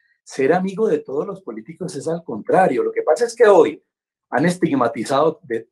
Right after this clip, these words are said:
eh, de tal manera la, la política y a los políticos. Bueno, los políticos, eh, somos est-, estigmatizados porque no, nos hemos ganado eso. Yo pienso que, que la forma como,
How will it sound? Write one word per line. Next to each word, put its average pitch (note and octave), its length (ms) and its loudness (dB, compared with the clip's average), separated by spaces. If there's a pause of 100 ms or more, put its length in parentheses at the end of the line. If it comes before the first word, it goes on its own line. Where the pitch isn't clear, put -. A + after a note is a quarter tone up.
eh, G#2+ 380 -6
de A2+ 180 0
tal D3 260 2
manera D#3+ 380 4
la, G#2+ 380 -2
la G#2+ 180 -14
política C3+ 680 -6
y G2+ 80 -4
a G2+ 40 -2
los G#2 200 -10
políticos. F#3 580 0 (220)
Bueno, G#3 200 6
los D#3 160 4
políticos, F3+ 680 -2 (400)
eh, C#3 180 -8
somos E3+ 340 -2
est-, - 220 -8
estigmatizados C3 800 0
porque D3+ 260 0
no, C3 220 -2
nos A#2 200 -4
hemos D#3+ 220 4
ganado C3+ 440 4
eso. C#3+ 240 0
Yo A2 120 -6
pienso D#3 380 -4
que, A2 240 -4 (500)
que A2 440 0
la A2+ 100 2
forma A#2+ 480 4
como, G2 460 -8